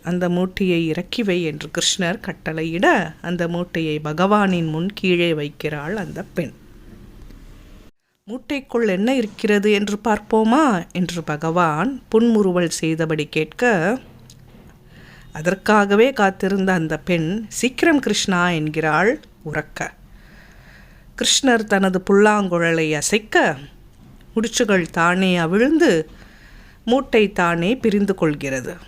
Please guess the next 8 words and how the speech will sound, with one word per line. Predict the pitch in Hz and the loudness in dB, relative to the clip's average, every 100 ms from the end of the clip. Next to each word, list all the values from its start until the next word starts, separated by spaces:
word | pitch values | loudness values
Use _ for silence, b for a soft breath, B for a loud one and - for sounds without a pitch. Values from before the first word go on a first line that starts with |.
| B B - - - | B B -20 -18 -8
முதலில் | 165 170 180 185 170 | -2 2 2 0 -2
கண்ணில் | 185 175 180 175 | -4 -2 -2 -4
தெரிவது | - 196 196 196 254 427 - | -2 -2 0 2 2 2 -2
வைக்கோல்தான். | 190 170 170 - 156 143 180 175 - - b b b b b | -4 -4 -2 -2 -2 0 0 -2 -4 -20 b b b b b
ஆனால் | - 165 165 156 151 233 | 0 2 2 2 2 2
வைக்கோல்களுக்கிடையே | 208 185 208 226 214 196 185 180 - 175 180 196 240 247 - _ - | 2 0 2 4 4 4 2 0 -4 0 2 4 2 2 -6 _ -4
அரிய | 180 190 220 240 233 | 2 2 4 2 4
மாணிக்கங்களும் | 180 156 165 165 - 156 151 147 156 294 | 2 0 -4 -6 -6 -4 -4 -2 0 0